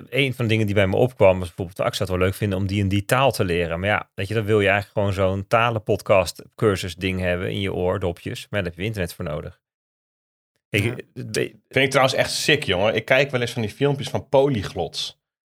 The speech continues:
Speaker 2: Ja.
Speaker 3: Dat is echt zo mindblowing. Die kunnen dan gewoon twintig talen vloeiend. En dan komt soms Nederlands
Speaker 1: Ja,
Speaker 3: langs.
Speaker 1: dat
Speaker 3: En dan, en dan hoor je,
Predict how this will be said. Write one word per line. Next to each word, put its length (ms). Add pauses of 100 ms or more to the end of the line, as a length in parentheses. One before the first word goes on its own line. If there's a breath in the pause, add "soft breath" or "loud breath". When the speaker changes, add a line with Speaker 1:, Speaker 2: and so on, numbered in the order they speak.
(260)
Speaker 2:
Ja. 100
Speaker 3:
Dat 100
is 100
echt 260
zo 480
mindblowing. 840
Die 80
kunnen 260
dan 100
gewoon 320
twintig 520
talen 460 (160)
vloeiend. 520
En 60
dan 100
komt 180
soms 160
Nederlands 500
Speaker 1:
Ja, 140
Speaker 3:
langs. 120
Speaker 1:
dat 80
Speaker 3:
En 60
dan, 140
en 160
dan 200
hoor 300
je, 260